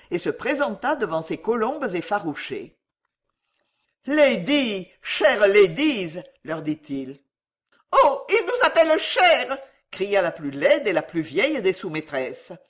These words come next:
Dieu, le misérable ! » « Ladies », vociféra monsieur Pickwick, devenu désespéré par le danger de sa situation. «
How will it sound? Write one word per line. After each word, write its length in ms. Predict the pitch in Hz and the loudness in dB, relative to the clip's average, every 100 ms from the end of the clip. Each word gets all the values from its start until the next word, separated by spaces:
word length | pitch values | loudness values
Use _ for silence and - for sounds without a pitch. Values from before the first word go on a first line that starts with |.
| _ _ _ _ _ 339 | _ _ _ _ _ 0
Dieu, 360 | 381 330 247 - | 4 4 2 0
le 300 | 370 320 302 | 0 0 0
misérable ! » « 920 | 381 339 330 320 320 247 220 254 285 285 _ _ _ _ _ _ _ _ _ _ _ - | 2 4 4 6 6 6 2 -2 -2 -2 _ _ _ _ _ _ _ _ _ _ _ 0
Ladies », 680 | 311 254 - 339 277 196 190 - | 2 2 4 4 2 -2 -8 -10
vociféra 600 | 127 202 - 190 185 175 | -2 -2 -2 -4 0 0
monsieur 240 | 160 156 165 | -2 -6 -8
Pickwick, 640 | 185 170 - 233 262 269 - - | -6 -8 -6 -4 -4 -8 -20 -6
devenu 400 | 165 185 208 190 | -2 0 0 -2
désespéré 720 | 151 247 294 262 - 208 190 233 | -2 -2 0 -2 -2 -4 -4 -2
par 180 | 185 | -4
le 120 | 160 151 | -4 -4
danger 420 | 170 226 202 262 | -4 -4 -8 -8
de 100 | 233 | -6
sa 140 | - | -6
situation. « 840 | - 185 - 156 156 - 147 143 | -6 -8 -4 -4 -4 -8 -8 -8